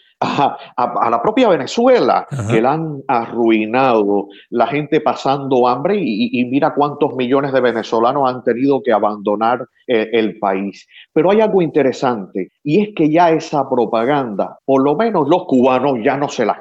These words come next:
Speaker 1: creen. ¿Sabe? Esa propaganda de que Cuba es el paraíso de los derechos sociales, no, eso, eso, de eso no queda na-, nada.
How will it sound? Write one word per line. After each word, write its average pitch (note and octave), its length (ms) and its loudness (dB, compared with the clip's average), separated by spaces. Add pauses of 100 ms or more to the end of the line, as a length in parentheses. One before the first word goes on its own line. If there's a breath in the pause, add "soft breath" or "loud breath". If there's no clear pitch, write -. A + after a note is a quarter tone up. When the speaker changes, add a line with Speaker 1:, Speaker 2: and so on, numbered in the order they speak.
Speaker 1:
creen. - 360 -8 (380)
¿Sabe? C#3 320 0
Esa D#3 300 0
propaganda A#2+ 880 2 (260 loud breath)
de A2+ 220 0
que A2+ 160 0
Cuba B2+ 400 4
es A2 80 -2
el G#2 60 -10
paraíso A2+ 720 0
de G#2+ 60 2
los G#2 140 0
derechos A#2+ 440 0
sociales, A#2 1080 0 (260 soft breath)
no, D3+ 320 0
eso, F3+ 420 -4
eso, F3 440 -2 (180 loud breath)
de C#3+ 140 2
eso D#3 240 0
no C#3 340 0
queda C3 380 2
na-, G#2 220 -10 (340)
nada. G2 460 -4